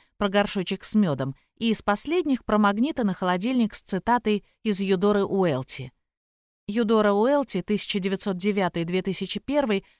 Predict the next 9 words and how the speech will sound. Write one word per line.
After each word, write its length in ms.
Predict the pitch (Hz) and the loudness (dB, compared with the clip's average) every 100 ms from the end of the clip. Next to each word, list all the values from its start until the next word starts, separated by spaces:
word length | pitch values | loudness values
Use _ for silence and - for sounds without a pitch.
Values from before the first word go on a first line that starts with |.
| - | -4
американская 760 | 214 208 214 277 285 - 214 | 2 2 2 0 -2 0 -2
писательница 760 | - 196 226 233 214 196 185 196 | -2 -2 -2 -2 0 -2 -2 -4
и 80 | 185 | -4
фотограф. 540 | 185 - 135 - - _ _ _ _ _ _ _ _ - | -6 -6 -8 -8 -16 _ _ _ _ _ _ _ _ -6
«Дружба — 680 | 202 220 320 330 185 156 143 - | -2 2 2 2 -2 -4 -4 -6
это 200 | 220 220 | -2 2
магнит 460 | 220 214 262 262 | 2 2 -2 -2
души 380 | 202 247 - 202 | -4 -4 0 0
нашей. 520 | 165 139 - 147 143 | 0 -4 -6 -10 -12